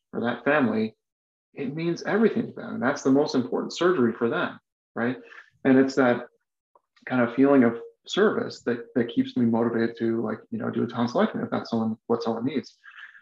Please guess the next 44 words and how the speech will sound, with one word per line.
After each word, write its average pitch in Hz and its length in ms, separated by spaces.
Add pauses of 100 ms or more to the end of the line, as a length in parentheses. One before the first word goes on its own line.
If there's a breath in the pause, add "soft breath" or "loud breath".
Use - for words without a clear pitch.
(120 loud breath)
But 135 100
that 131 340
f-, 113 120
same 160 340
feeling 139 280
of 117 100 (180)
service 120 720
to 113 160
share 127 680 (420)
this 120 220
information 127 600
with - 80
other 123 120
people 123 280
who 120 140
have 107 120
allergies, 123 600 (320)
who - 220 (240)
are, 120 380
you 127 80
know, 113 160
in 123 100
my 120 160
situation 131 520
where 110 100
they 113 140 (100)
don't 127 200
want 123 140
to 123 100
be 120 60
taking 135 480 (540)
medications 127 540
for 113 260
it, 123 40
or - 20
they 131 100
want 135 260
an - 120
actual, 131 460
like, 117 180 (200)
permanent 139 360
solution 131 400
to 110 240
it 123 80